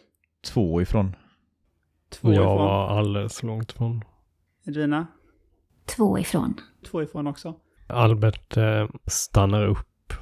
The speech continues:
Speaker 3: och säger liksom rakt ut: "Nej, nu,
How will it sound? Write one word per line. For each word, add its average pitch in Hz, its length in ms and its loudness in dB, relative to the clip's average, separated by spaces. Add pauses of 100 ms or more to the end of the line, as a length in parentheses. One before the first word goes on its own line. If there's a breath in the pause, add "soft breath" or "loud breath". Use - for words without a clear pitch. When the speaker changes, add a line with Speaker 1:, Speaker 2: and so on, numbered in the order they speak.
Speaker 3:
och 107 240 -4 (880 loud breath)
säger 95 480 4
liksom 104 420 -2
rakt 98 320 2
ut: - 340 -2
"Nej, 117 240 2 (380)
nu, 113 560 2